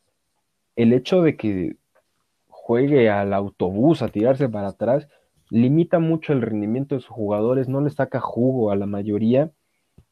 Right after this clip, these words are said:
y siento que si cambiara un poco la tec-, la táctica de juego, sería un equipo de los más temidos de toda Europa.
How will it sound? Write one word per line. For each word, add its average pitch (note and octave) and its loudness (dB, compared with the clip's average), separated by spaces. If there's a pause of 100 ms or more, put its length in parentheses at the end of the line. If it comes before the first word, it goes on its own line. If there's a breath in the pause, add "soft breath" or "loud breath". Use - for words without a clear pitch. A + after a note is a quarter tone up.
(400)
y A#2+ -4
siento D#3 -2
que C#3 -2
si A2 0 (220)
cambiara B2 2
un C#3 -2
poco C3+ -4
la A2 0
tec-, A2+ -4
la G#2 -4
táctica B2+ -2
de G2 0
juego, A#2 -2 (120)
sería A2+ -2
un D#3 0
equipo A2 2
de G2+ -6
los G2+ -4
más C3 -4
temidos A2+ -4
de G2 -8
toda G#2 -2
Europa. F#2+ -8